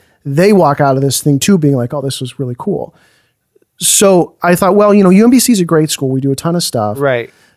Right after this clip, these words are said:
Speaker 1: Um, they had a space that sounded like it was ideal. It was like, "Well, look, you know, we can probably get fifty to a hundred people out."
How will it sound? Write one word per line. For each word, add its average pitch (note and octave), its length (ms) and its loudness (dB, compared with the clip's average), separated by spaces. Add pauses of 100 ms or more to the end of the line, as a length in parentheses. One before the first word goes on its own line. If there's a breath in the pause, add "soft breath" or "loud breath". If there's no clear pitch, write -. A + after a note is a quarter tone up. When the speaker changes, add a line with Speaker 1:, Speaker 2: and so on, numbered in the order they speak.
Speaker 1:
Um, C#3 360 0 (120)
they E3 140 2
had F3 240 2
a D#3+ 80 2
space F#3+ 480 0
that E3 140 -4
sounded E3+ 440 0
like D3+ 280 0
it - 100 -10
was D3 140 -2
ideal. C#3+ 640 0 (240)
It - 60 -10
was D#3 140 -4
like, F3+ 140 -2
"Well, C4+ 120 -2
look, D#4 240 -4
you D4+ 80 -2
know, D4 60 -4
we C#4 100 -6
can C4+ 100 -6
probably B3 220 -6
get A3+ 160 -8
fifty A3 260 -4
to A3+ 80 -2
a F#3+ 60 0
hundred F#3 180 -2
people F3 300 -4
out." E3 280 0